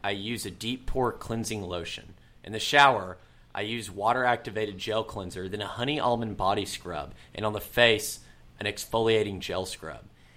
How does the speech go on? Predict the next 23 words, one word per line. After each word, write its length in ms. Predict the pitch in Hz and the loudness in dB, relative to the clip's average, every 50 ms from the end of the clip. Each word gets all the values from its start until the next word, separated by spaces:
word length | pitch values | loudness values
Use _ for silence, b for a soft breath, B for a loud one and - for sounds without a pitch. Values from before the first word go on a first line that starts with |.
| b b b | b b b
Then 200 | - 92 123 151 | -4 -2 2 4
I 140 | 175 180 175 | 6 6 6
apply 440 | 165 - - - 143 131 131 131 113 101 - - | 6 4 4 4 6 6 6 6 4 -2 -8 -10
an 140 | 113 104 107 - - | -10 -10 -10 -12 -8
herb 320 | 123 123 139 147 143 123 | -4 -2 -2 -2 -2 -4
mint 240 | 117 120 127 - - | -4 -4 -4 -6 -6
facial 480 | - - - 117 117 120 - - 107 95 | -10 -6 -2 -2 0 0 -2 -4 -6 -6
mask, 460 | 95 90 87 87 82 85 - - - | -6 -6 -4 -4 -6 -6 -8 -8 -8
which 160 | 101 95 - | -8 -4 -2
I 60 | 104 | -4
leave 240 | 95 95 110 120 113 117 | -2 0 -2 0 4 4
on 160 | 113 113 101 | 4 2 2
for 140 | - - 92 | -2 -8 -8
ten 360 | - - - 131 151 147 131 | -6 -4 -2 -2 0 2 2
minutes 320 | 123 110 92 87 - - | 2 2 0 -2 -4 -2
while 160 | 104 98 95 | 0 2 4
I 80 | 95 95 | 4 4
prepare 400 | 95 - 104 - - 104 107 104 | 2 0 -4 -2 0 2 2 2
the 80 | - 92 | 0 0
rest 280 | 90 104 104 - - - | -2 -2 -2 -2 -4 -4
of 80 | 92 | -2
my 100 | 92 95 | 0 0
routine. 520 | 95 92 95 87 - - - 104 90 - | 0 0 0 -4 -4 -6 -6 -4 -6 -6